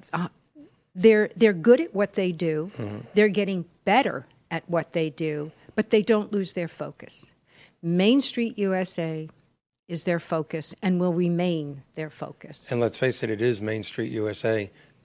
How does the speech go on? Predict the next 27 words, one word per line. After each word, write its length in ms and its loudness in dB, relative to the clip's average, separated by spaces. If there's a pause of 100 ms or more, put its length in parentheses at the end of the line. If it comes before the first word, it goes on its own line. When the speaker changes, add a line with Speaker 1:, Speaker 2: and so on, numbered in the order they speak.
Speaker 2:
that 160 -2
is 140 -2
suffering 440 -4 (240)
the 160 -10
Speaker 1:
Yeah. 60 0
Speaker 2:
last 220 -4
decade 360 -2
in 100 -8
this 120 -8
country, 300 -10 (380)
the 80 -8
most. 380 -4 (240)
Speaker 1:
I 200 2
would 160 0
agree 260 -2
with 220 -6
you. 140 0
I 100 2
Speaker 2:
Yeah. 100 0
Speaker 1:
think 400 -4
that 400 -2 (540)
we 140 4
have 240 0
to 80 -6
continue 600 0
to 180 -6
say, 600 -2